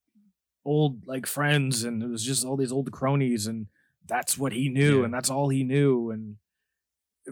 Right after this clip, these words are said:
Speaker 1: for me, I, I, I'm like, I didn't know any different until I moved out of Saint Thomas, and the world is much bigger, and you need to go experience the world, and you need to understand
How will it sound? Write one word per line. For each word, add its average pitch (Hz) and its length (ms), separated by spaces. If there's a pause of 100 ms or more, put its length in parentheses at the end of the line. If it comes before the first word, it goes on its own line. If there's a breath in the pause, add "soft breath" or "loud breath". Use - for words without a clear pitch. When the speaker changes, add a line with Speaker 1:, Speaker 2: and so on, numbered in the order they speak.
(120)
Speaker 1:
for 135 140
me, 131 440
I, 110 280 (100)
I, 123 80 (340)
I'm 127 140
like, 120 140 (100)
I 123 60
didn't 123 280
know 139 320
any 123 160
different 127 460
until 143 320
I 127 100
moved 127 720
out 143 200
of 120 120
Saint 120 240
Thomas, 131 540
and 107 180 (560)
the 123 220
world 135 420
is 104 160
much 113 280
bigger, 117 520
and 101 160
you 113 140
need 113 320
to 151 100
go 120 200
experience 110 600
the 107 120
world, 104 200
and 95 140
you 101 60
need 107 280
to 113 100
understand 101 800